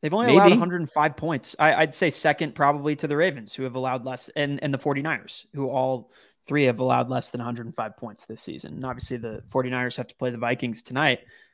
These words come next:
Speaker 1: Um, but yeah, I've been really impressed with the Chiefs. Normally, you know, when we have a Super Bowl contending Chiefs team, which if you have Patrick Mahomes, Travis Kelce, and Andy Reid, you have that. Steve Spagnuolo and the defense gets hot in the second half of the season, but they've actually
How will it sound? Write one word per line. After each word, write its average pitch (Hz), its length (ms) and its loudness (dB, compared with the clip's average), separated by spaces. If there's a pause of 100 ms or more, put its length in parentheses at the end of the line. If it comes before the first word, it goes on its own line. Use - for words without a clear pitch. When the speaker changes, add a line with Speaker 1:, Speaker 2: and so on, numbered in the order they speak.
(160)
Speaker 1:
Um, 120 440 2 (160)
but 131 140 0
yeah, 147 180 8
I've 120 140 0
been 131 120 0
really 135 240 4
impressed 135 400 2
with 127 120 -12
the 120 60 -12
Chiefs. - 480 -6 (220)
Normally, 143 680 4 (500)
you 143 100 0
know, 135 100 4
when 131 140 0
we 135 100 2
have 131 260 4
a 131 220 2
Super 127 220 -6
Bowl 123 160 0
contending 127 420 -4
Chiefs 127 280 -6
team, 127 300 -2
which - 180 -6
if - 100 -14
you 131 60 -2
have 123 120 -4
Patrick 123 300 -10
Mahomes, 123 140 -8 (100)
Travis 123 300 -4
Kelce, 123 340 -6
and 110 120 -12 (320)
Andy 127 200 0
Reid, 127 280 0
you 117 100 -8
have 131 280 0
that. 117 260 -2 (380)
Steve - 400 0
Spagnuolo 135 340 6
and 131 80 0
the 127 60 -2
defense 127 520 -2 (100)
gets 139 160 0
hot 131 180 -6
in 123 60 -12
the 110 60 -16
second 165 340 0
half 123 260 -10
of 120 60 -12
the 117 80 -12
season, - 400 -10
but 117 80 -8
they've 147 160 6
actually 139 500 2